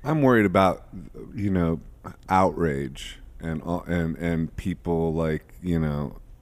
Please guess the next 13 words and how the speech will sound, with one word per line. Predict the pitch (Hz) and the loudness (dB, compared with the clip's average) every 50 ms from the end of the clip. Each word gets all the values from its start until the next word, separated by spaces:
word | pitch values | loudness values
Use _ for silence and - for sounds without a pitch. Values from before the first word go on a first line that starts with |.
| - - - | -20 -20 -20
s-, | - - - - - - - - - - - - - - - - - - | -18 -18 -18 -18 -20 -20 -20 -20 -20 -20 -20 -20 -20 -20 -20 -20 -20 -18
civil, | - - - - - - 95 87 82 82 80 80 78 73 73 71 - - | -18 -14 -14 -6 -2 0 0 0 0 -2 -2 -2 -2 -4 -6 -8 -12 -12
civil | - - - - 117 107 101 95 92 | -10 -4 0 2 2 4 4 2 2
unrest | 95 90 90 90 87 87 85 - - | 2 2 2 2 2 2 0 -2 -4
to | - 87 | -6 -4
the | 76 82 | -4 -4
point | - - - 87 82 80 73 82 | -6 -2 -2 0 0 0 -2 -4
of | 80 | -8
violence, | 73 69 78 82 80 80 82 82 85 82 80 - - - - | -6 -4 -2 0 0 0 0 0 0 -2 -2 -4 -8 -12 -10
to | - 82 | -8 -8
the | 73 71 | -8 -8
point | - - - 82 76 73 76 - | -8 -6 -6 -4 -4 -4 -6 -6
of | 85 82 78 73 - | -6 -6 -6 -6 -8